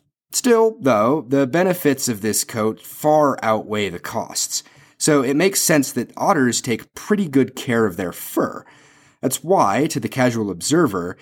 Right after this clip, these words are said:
it appears that a sea otter might spend a healthy majority of its time engaging in grooming behavior.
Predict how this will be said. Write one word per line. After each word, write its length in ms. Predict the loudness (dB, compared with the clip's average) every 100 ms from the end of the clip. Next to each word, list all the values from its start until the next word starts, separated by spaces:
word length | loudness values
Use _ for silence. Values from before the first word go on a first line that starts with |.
| -20 -20 _
it 80 | 0
appears 340 | 0 2 2
that 80 | 2
a 60 | 0
sea 340 | 2 4 4
otter 260 | 4 0 2
might 220 | 2 0
spend 260 | 0 0 0
a 60 |
healthy 540 | -2 -4 -2 0 2 2
majority 600 | 0 0 0 4 4 2
of 140 | 0
its 180 | -6 -6
time 400 | -4 0 0 0
engaging 520 | -2 -2 -2 -2 -4
in 120 | -6
grooming 380 | -4 0 0 0
behavior. 560 | -6 -8 -8 -8 -18